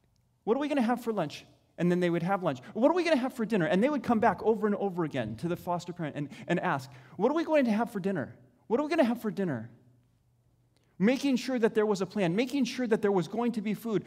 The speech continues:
a-, all the time holding on to this. And, and finally, the, the foster, uh, parent said, Can I show you something? Come here. I want you to see what's in the pantry here.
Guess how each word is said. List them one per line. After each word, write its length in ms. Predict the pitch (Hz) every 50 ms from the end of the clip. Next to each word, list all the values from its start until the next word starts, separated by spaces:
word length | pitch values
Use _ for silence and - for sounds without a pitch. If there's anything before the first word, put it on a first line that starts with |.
| -
a-, 40 | 240
all 340 | - 185 220 - 226 226 269
the 100 | 262 262
time 300 | - - 233 233 208 185
holding 340 | 156 208 240 220 220 226 214
on 240 | 156 185 196 196 190
to 120 | - 170
this. 540 | 143 135 151 120 85 - 117 - - - - _ _ _ _ _ _ _ _ _ _ _ _ _ _ _ _ _ _ _ _ _ _ _ _ _ _ _ _ _ _ _ _ _ _ _ _ _ _ _ _ _ _ _ -
And, 200 | 220 226 220 226
and 140 | 226 214 214
finally, 380 | 226 226 240 240 240 226 220
the, 340 | - - 185 180 190 180 - 180
the 120 | 170 190 175
foster, 520 | - 202 202 190 165 - 196 185 170 - - - - - - -
uh, 40 | - - - 165 _
parent 520 | - - 196 175 165 170 170 - - - 165
said, 220 | - 180 156 147 - - _ _ _ _ -
Can 120 | - 247
I 100 | 277 349
show 200 | 330 - - 254 233
you 140 | 226 226 220
something? 460 | 220 - 214 196 185 - 208 202 196 _ _ _ _ _ _ _ _ _ _ _ _ _ _ _ _ _ _ _ _ _ _ _ _ _ _ -
Come 160 | - 269 240
here. 200 | 170 113 101 107 - - - _ _ _ _ _ _ _ _ _ _ _ _ _ _ _ _ _ _ - - - - - - - - -
I 40 | 254
want 200 | 277 302 - -
you 60 | 302
to 80 | 269 240
see 400 | 240 - - 247 226 190 160 - - - -
what's 240 | - 202 202 202 -
in 100 | 208 190
the 80 | 165 -
pantry 440 | - 180 170 165 165 - 156 139
here. 300 | 127 127 - 101 90 -